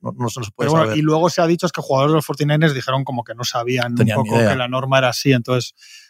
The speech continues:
Speaker 2: hay un poco, eso es lo que más están ahora ahí en San Francisco, tirándose los pelos. Pero, como yo llevo un mes, como sabéis, repitiendo prácticamente que da igual lo que hagas porque vas a perder
Speaker 1: ¿Es así?
Speaker 2: contra...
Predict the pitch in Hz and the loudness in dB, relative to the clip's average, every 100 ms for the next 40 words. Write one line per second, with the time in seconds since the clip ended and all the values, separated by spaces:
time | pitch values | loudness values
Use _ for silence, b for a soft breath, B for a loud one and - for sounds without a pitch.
0 | B 135 151 147 151 143 151 151 139 135 | B -2 0 2 0 0 0 0 0 0
1 | 135 131 - 123 131 123 113 113 117 - | 2 0 -2 -4 0 2 2 0 0 0
2 | 123 120 110 127 - - 110 110 110 127 | 0 -2 -8 -10 -12 -12 -14 -14 -14 -6
3 | 127 135 127 160 143 - 180 190 196 _ | -2 -2 0 2 2 2 2 2 0 _
4 | _ _ _ - 127 131 147 151 151 151 | _ _ _ -6 -4 0 2 2 2 2
5 | 151 143 135 135 131 147 117 - - 127 | 0 0 -2 0 2 2 0 -8 -8 -4
6 | 117 117 139 131 127 120 123 127 127 110 | -4 -2 0 2 0 0 2 2 2 -2
7 | 107 120 120 120 120 117 117 - 113 113 | -2 2 2 2 0 -2 -6 -8 -6 -4
8 | - 120 120 120 120 135 127 131 165 117 | -2 0 -2 -2 -4 -2 0 0 0 -6
9 | 117 | -14